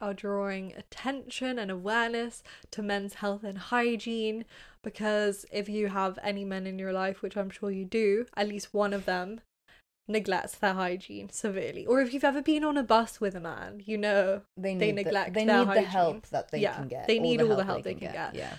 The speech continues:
Speaker 1: So Manscaped have sent us some amazing products to help men out a little bit with these things and help them regain control of their lives.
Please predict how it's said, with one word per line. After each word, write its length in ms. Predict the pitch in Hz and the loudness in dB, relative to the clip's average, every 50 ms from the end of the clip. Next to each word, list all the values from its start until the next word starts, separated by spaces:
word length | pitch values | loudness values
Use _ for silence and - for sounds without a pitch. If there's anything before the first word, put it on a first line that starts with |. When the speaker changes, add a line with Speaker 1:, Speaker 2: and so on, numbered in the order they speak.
| - - | -14 -8
Speaker 1:
So 360 | - - 226 220 214 214 202 | -2 2 4 4 6 4 4
Manscaped 460 | 196 226 226 214 - - 226 202 - | 4 2 0 0 0 0 0 0 -2
have 140 | 233 208 - | -4 -6 -2
sent 180 | - 208 - | -2 -2 -2
us 340 | - 196 196 196 196 - - - - - _ _ | -2 -4 -4 -4 -6 -10 -14 -16 -20 -20 _ _
some 200 | - 208 196 185 | -2 -2 -2 -2
amazing 640 | 160 208 208 226 262 294 294 294 262 269 262 262 | -2 -4 -2 0 2 2 2 2 2 0 -2 -4
products 680 | - - 202 196 190 190 185 - - - - - - - - | -2 0 0 2 2 2 0 0 -4 -12 -14 -12 -12 -10 -4
to 240 | - 208 196 190 190 | 2 2 2 2 0
help 380 | 175 - 220 226 - - 214 | -4 -4 -4 -4 -6 -6 -6
men 220 | 214 196 190 185 185 | -6 -4 -4 -4 -4
out 240 | 180 180 - - | -4 -6 -6 -6
a 40 | 208 | -8
little 280 | 202 202 202 202 196 196 | -8 -8 -6 -6 -6 -4
bit 180 | 202 196 - | -4 -4 -4
with 140 | 214 214 196 | -4 -6 -8
these 240 | - 214 202 196 - | -8 -8 -10 -10 -10
things 380 | - - 208 196 196 190 190 - | -8 -6 -6 -6 -6 -8 -8 -8
and 100 | 185 202 | -8 -6
help 280 | 202 202 - - - | -6 -6 -6 -6 -6
them 200 | - 196 196 190 | -6 -6 -6 -4
regain 540 | 190 202 202 202 196 - 185 180 180 180 190 | -4 -2 -2 -2 -4 -4 -6 -6 -6 -8 -12
control 880 | - - - 202 - - - - 196 175 - - 160 190 254 294 285 - _ - - - - - - - | -14 -14 -14 -12 -12 -8 -4 0 0 0 2 2 4 4 4 4 2 -2 _ -20 -20 -20 -20 -12 -6 -6
of 140 | 208 196 | -4 -2
their 200 | - 196 196 190 | 0 0 2 2
lives. 800 | 185 185 196 214 226 180 156 160 160 190 202 - - - - | 4 4 6 6 6 6 4 2 -4 -6 -6 -8 -12 -12 -12